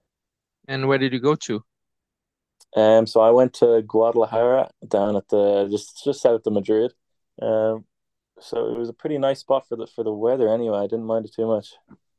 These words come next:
Speaker 1: I bet. I bet.
Speaker 2: <laughs>
Speaker 1: Except the, the, the, the summers are way too hot around Madrid.
Speaker 2: Yeah,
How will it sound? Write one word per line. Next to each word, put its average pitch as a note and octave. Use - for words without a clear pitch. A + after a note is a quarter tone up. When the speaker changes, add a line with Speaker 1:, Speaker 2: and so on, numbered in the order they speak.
Speaker 1:
I A2+
bet. A2+
I B2
bet. A#2
Speaker 2:
<laughs> -
Speaker 1:
Except -
the, B2+
the, A#2
the, B2
the C3
summers C3
are A#2+
way B2
too A#2+
hot A2+
around A2+
Madrid. G#2+
Speaker 2:
Yeah, C#3+